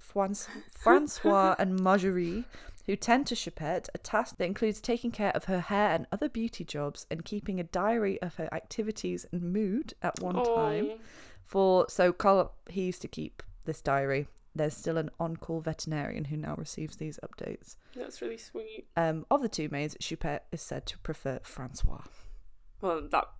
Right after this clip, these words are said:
Speaker 2: feels like an unnecessary detail. It feels like it's really pitting the two maids against each other. <laughs> Like, imagine being the other maid.
Speaker 1: <laughs>
Speaker 2: Oh,
Speaker 1: I know.
Speaker 2: Ch-,
Speaker 1: Sorry,
Speaker 2: Chopette
Speaker 1: Marjorie.
Speaker 2: hates me.
Speaker 1: <laughs>
Speaker 2: Um,
Speaker 1: She's
Speaker 2: that
Speaker 1: had her ho-, her own,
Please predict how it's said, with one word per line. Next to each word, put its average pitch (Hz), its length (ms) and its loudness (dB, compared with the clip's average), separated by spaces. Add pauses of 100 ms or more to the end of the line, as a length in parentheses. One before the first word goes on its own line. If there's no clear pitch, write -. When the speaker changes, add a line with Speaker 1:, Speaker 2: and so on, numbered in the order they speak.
Speaker 2:
feels 175 280 2
like 160 120 2
an 165 80 -2
unnecessary 156 540 0
detail. 202 540 2
It - 80 -6
feels 185 220 2
like 175 100 2
it's 190 100 -4
really 180 140 2
pitting 196 260 0
the 196 60 -8
two 220 180 -4
maids 254 240 0
against 427 280 4
each 202 260 6
other. 226 140 8
<laughs> - 540 0
Like, 453 140 10
imagine 453 340 12
being 523 180 12
the 508 140 12
other 480 140 10 (180)
maid. 277 320 8
Speaker 1:
<laughs> - 40 0
Speaker 2:
Oh, 247 180 12 (400)
Speaker 1:
I - 60 6
know. 214 320 8
Speaker 2:
Ch-, - 360 -14
Speaker 1:
Sorry, 233 240 12
Speaker 2:
Chopette 320 140 12
Speaker 1:
Marjorie. 302 460 12
Speaker 2:
hates - 80 8
me. 180 420 12
Speaker 1:
<laughs> 370 40 12 (760)
Speaker 2:
Um, 226 420 12 (100)
Speaker 1:
She's - 100 0
Speaker 2:
that 220 120 12
Speaker 1:
had 254 200 10
her 254 120 6
ho-, 220 300 10
her 220 260 8
own, 208 480 4